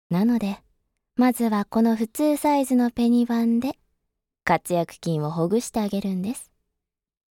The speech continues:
そうしないと、お尻の穴が広がっ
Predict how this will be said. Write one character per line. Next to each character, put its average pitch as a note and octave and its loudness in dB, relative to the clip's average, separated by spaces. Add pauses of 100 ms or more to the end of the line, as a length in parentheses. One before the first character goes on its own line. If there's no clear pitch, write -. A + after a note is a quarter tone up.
(300)
そ D3+ 0
う D#3+ 0
し F3 -2
な E3+ 0
い E3 -4
と、 - -8 (840)
お G#3+ 2
尻 A3+ 4
の G#3+ 4
穴 G#3 2
が E3+ -2
広 A3 0
が G#3 0
っ G3+ -4